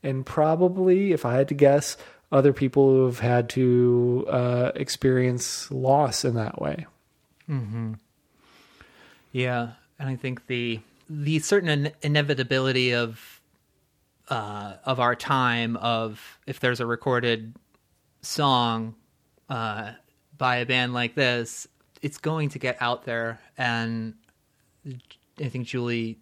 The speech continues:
Speaker 2: allowing it to be shared and asking that it be considered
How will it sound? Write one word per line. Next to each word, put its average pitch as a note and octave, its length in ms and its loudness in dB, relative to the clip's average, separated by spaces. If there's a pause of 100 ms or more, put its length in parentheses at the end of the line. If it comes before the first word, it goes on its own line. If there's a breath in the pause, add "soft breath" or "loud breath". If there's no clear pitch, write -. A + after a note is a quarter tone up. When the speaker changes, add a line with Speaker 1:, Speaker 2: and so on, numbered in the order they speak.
(1160 soft breath)
Speaker 2:
allowing B2 500 -2
it A#2 220 -6 (840)
to B2+ 200 -8
be A#2+ 640 -4 (320)
shared A#2 760 -2 (500)
and A#2 580 -6 (760)
asking A#2+ 480 -4
that A#2 140 -6
it - 140 -10
be A2+ 220 -8
considered A#2 760 -6